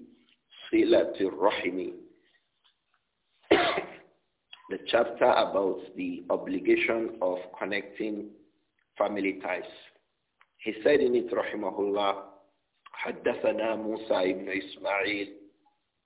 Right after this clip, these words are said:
قال حدثنا ضمضم ibn عمرو الحنفي. قال حدثنا كليب بن منفعة. قال قال جدي يا رسول الله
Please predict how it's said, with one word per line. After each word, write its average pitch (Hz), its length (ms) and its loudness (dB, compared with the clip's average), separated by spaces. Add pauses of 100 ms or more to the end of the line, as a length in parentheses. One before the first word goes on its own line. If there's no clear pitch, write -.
(500)
قال 107 280 4
حدثنا 104 1120 2 (1500)
ضمضم 104 640 2
ibn 104 420 -2
عمرو 98 560 -4 (140)
الحنفي. 95 840 -4 (880)
قال 107 300 4
حدثنا 101 1000 0
كليب 107 380 2 (180)
بن 95 140 -4
منفعة. 95 920 0 (680)
قال 110 300 4
قال 110 640 4
جدي 110 880 -2 (580)
يا 110 300 6
رسول 101 540 2
الله 104 540 2